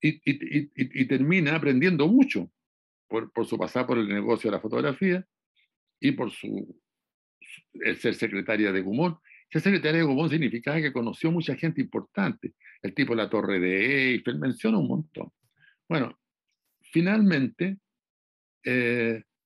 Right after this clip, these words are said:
todo esto termina con que en mil ochocientos noventa y cinco ella y León Gumón están en la platea de, de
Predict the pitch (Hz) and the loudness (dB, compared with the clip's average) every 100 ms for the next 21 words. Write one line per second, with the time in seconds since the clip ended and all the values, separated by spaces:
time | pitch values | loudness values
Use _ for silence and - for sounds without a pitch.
0 | _ - 170 196 190 175 151 127 160 - | _ -2 0 2 2 2 2 2 -2 -10
1 | - 120 131 131 147 156 160 - 156 - | -8 -6 -2 0 2 2 2 0 -2 -2
2 | 139 135 135 170 - 233 160 180 190 _ | -2 -2 -2 -2 2 2 2 -2 -10 _
3 | _ _ _ - 175 180 156 156 131 131 | _ _ _ -6 2 4 4 4 2 4
4 | 147 151 147 156 135 165 - _ _ _ | 2 2 2 2 0 -2 -8 _ _ _
5 | 139 147 143 127 123 110 139 151 139 123 | -4 -2 0 0 0 -2 0 0 -2 -2
6 | 110 107 - _ _ _ _ _ _ _ | -4 -6 -14 _ _ _ _ _ _ _
7 | 113 110 113 104 95 92 90 | -6 0 2 2 0 -2 -6